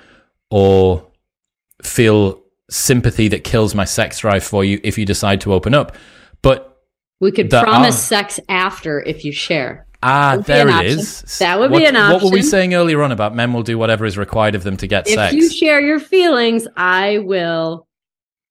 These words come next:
Speaker 2: <laughs>
Speaker 1: Have sex with you. Fant-, look, I, I feel like that's actually probably the best solution that you've managed to come up with. I really think that works.
Speaker 2: We figured it out.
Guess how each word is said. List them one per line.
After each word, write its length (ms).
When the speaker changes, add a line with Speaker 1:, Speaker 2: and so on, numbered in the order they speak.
Speaker 2:
<laughs> 240
Speaker 1:
Have 120
sex 300
with 80
you. 160
Fant-, 340
look, 320
I, 300
I 140
feel 220
like 180
that's 200
actually 300
probably 280
the 100
best 320
solution 400
that 100
you've 80
managed 220
to 100
come 120
up 180
with. 100
I 60
really 260
think 160
that 140
works. 360
Speaker 2:
We 140
figured 300
it 100
out. 260